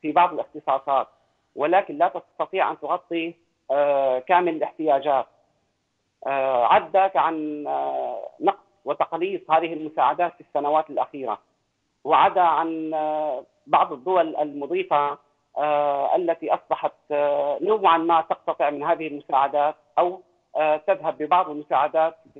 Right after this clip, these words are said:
لخدماتها الخاصة نوعا ما، وهذا الأمر، آه، حقيقي وموجود. آه،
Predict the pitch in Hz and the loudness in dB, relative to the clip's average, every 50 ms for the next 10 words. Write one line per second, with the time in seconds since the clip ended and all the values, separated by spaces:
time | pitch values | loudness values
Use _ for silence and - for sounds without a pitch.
0 | 139 - 147 156 165 165 156 147 - 76 120 147 147 143 143 139 139 139 139 143 | -20 -14 -12 -10 -8 -6 -6 -6 -4 -2 -2 0 0 0 0 0 0 -2 -2 -2
1 | 139 139 139 - - - - - - - _ - 185 175 170 170 185 185 185 180 | -4 -4 -6 -10 -12 -12 -14 -16 -18 -8 _ 0 2 2 4 4 6 4 4 4
2 | - 160 156 151 - - - 170 175 170 - 170 156 156 160 160 151 147 143 139 | 2 -2 -2 -2 -2 2 2 2 2 2 2 0 0 2 2 0 0 0 0 0
3 | 147 156 156 147 139 135 151 160 151 147 139 - 143 156 170 185 180 - _ _ | -2 0 0 0 0 2 2 0 0 0 -2 -4 -4 -2 -2 -4 -6 -8 _ _
4 | _ _ _ _ _ _ - 143 139 - 151 - - 190 185 185 - 165 160 156 | _ _ _ _ _ _ -4 -4 -2 -2 -4 -4 -2 -4 -4 -2 -2 -2 0 0
5 | 151 156 151 147 147 185 175 156 - - _ _ _ _ _ _ _ _ _ - | 2 2 0 0 0 -4 -4 -4 -6 -8 _ _ _ _ _ _ _ _ _ -6
6 | 131 127 127 135 | -4 -4 -4 -4